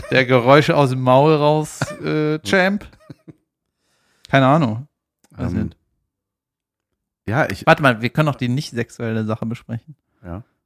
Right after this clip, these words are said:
Speaker 1: Wenn du einfach jemandem, jemandem Hallo sagen willst. Ich weiß nicht, man, wenn man freundlich ist, dann ist das eigentlich egal. Ey, nach dem Pussy-Terror-Auftritt,
Speaker 2: Ja.
Speaker 1: Mitte Juli,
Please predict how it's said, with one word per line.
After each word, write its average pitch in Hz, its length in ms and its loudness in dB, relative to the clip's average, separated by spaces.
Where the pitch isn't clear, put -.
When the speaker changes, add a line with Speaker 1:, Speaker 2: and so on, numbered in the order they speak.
Speaker 1:
Wenn 113 80 -4
du - 60 -2
einfach 117 140 -2
jemandem, 113 600 -4
jemandem 113 360 -4
Hallo 127 220 -4
sagen 101 320 -6
willst. 104 300 -10
Ich - 100 -12
weiß 190 140 0
nicht, 104 100 -6
man, 107 220 -6
wenn 117 100 -6
man 117 140 -2
freundlich 156 420 -4
ist, 175 160 -8
dann 151 120 -6
ist - 120 -10
das 151 140 -6
eigentlich 151 240 -6
egal. 143 380 -4
Ey, 151 340 2
nach 160 280 2
dem 165 160 -6
Pussy-Terror-Auftritt, - 2250 -4
Speaker 2:
Ja. 87 180 -8
Speaker 1:
Mitte 123 200 -4
Juli, 135 520 -2